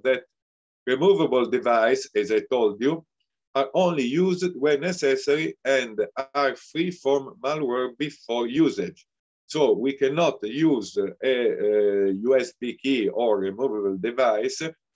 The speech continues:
if it's not approved before. So if you have to use for our, uh, um, ecdis system, uh, napa, whatever, we cannot, uh,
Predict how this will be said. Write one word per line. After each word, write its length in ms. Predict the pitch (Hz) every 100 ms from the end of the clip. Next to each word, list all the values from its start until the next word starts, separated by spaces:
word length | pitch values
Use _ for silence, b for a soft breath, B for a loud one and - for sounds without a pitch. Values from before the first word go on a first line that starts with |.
| _ -
if 300 | 208 143 - -
it's 200 | 156 139
not 300 | 156 127 - _
approved 640 | - 123 131 131 117 120 117 107 -
before. 580 | 135 135 107 101 104 120
So 400 | - 123 104 - _ _
if 120 | 104 _
you 80 | 120
have 200 | 131 160 -
to 140 | 120
use 420 | 110 135 127 95 95 -
for 340 | 101 95 - 107
our, 640 | 117 107 104 98 98 98 - _ _ 104
uh, 40 |
um, 920 | 101 98 98 95 95 95 90 90 90 - _ _ _ _ _ -
ecdis 560 | 143 - 113 120 123 110
system, 640 | - 143 143 - 107 101
uh, 220 | 98 95
napa, 580 | 95 110 135 127 - 104
whatever, 680 | 98 143 - 120 110 139 143 - _ _ 127
we 160 | 147
cannot, 500 | 151 147 139 113 -
uh, 600 | 107 101 98 98 98 92